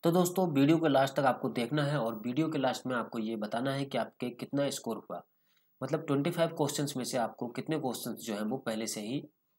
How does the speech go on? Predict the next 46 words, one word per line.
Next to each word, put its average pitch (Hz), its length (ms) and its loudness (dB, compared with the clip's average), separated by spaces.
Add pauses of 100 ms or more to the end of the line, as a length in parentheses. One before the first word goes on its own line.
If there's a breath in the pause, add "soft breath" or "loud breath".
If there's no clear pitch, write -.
आते 113 320 -4
थे। - 140 -20 (1000)
तो 139 80 2
वीडियो 147 280 6
बहुत 135 300 0
ही 170 60 6
इंटरेस्टेड 143 460 2
है 165 60 4
दोस्तों। 151 320 2
अगर 123 160 2
आप 120 100 2
दो 117 140 -2
हज़ार 113 180 0
इक्कीस 135 280 -4
में 147 100 0
आर्मी 120 280 0
की 117 100 -4
वर्दी 110 320 -2
पहनना 107 340 -6
चाहते 110 360 -6
हैं 143 180 0
तो 120 80 -4
ये 117 100 0
वीडियो 110 300 -4
को 110 100 -6
लास्ट 110 260 -4
तक 113 100 -6
जरूर 113 280 0
देखें 143 380 -2 (840)
और - 280 0
ऐसी 139 260 2
वीडियोज़ 139 460 4
प्राप्त - 260 2
करने 135 220 2
के 147 100 -2
लिए 143 100 4
अपने 135 180 0
मोबाइल 120 280 0
पर 127 200 -2
हमारे 117 360 -2
YouTube 127 260 -2
चैनल 110 240 -4
को 110 120 -6
सब्सक्राइब 110 480 -4
जरूर 95 240 -8
करें। - 220 -16